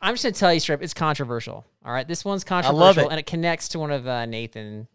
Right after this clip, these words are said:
Speaker 1: Backpacker's.
Speaker 2: It's that the Aqua Clip is great.
Speaker 1: It's, that's not controversial. Nobody's ever disagreed with the Aqua Clip being a terrible thing, so at least not on the show. <laughs>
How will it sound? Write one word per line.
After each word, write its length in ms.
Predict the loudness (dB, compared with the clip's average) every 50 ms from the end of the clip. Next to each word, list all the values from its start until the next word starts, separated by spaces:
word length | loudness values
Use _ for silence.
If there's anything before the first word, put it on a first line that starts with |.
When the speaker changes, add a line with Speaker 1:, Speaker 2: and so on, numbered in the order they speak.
| -12
Speaker 1:
Backpacker's. 520 | -10 -10 -10 -8 -8 -10 -10 -10 -10 -10 -8
Speaker 2:
It's 140 | -8 -4
that 140 | -4 -4 -4
the 140 | -4 -4 0
Aqua 320 | 4 4 4 6 4 0 -4
Clip 300 | -2 0 0 0 0 0
is 120 | -6 -6
great. 360 | -6 -6 -4 -4 -4 -6 -8 _ _ _ _ _ _
Speaker 1:
It's, 160 | -14 -10 -10 -8
that's 260 | -4 -2 -2 -2 0
not 160 | 0 -2 0 0
controversial. 460 | 0 0 0 2 2 2 2 2 2
Nobody's 320 | 4 4 4 4 2 0
ever 220 | 0 0 2 2 2
disagreed 680 | 0 0 -4 -2 -4 -4 -4 -4 -2 0 0 0 -2 -4
with 220 | -4 -6 -6 -4
the 100 | -4 -4
Aqua 260 | -2 -2 -2 -2 -4
Clip 220 | -6 -6 -6 -6 -6
being 160 | -6 -6 -6
a 60 | -6
terrible 340 | -6 -6 -4 -4 -4 -6 -8
thing, 260 | -10 -10 -10 -10 -10
so 460 | -10 -10 -8 -6 -4 -4 -4 -4 -6 -8 _ _ _ -20
at 60 | -20 _ _ _ -12 -10
least 140 | -8 -4 -2
not 120 | -2 0
on 120 | 0 -2 -2
the 80 | -2
show. 460 | -2 -2 -2 -2 -2 0 0 0 0 -2
<laughs> 1500 | -6 -4 -4 -4 -4 _ _ -4 -4 -4 _ _ -4 -4 -4 _ _ -4 -4 -4 -4 _ -8 -8 -6 -6 -6 -8 -6 -6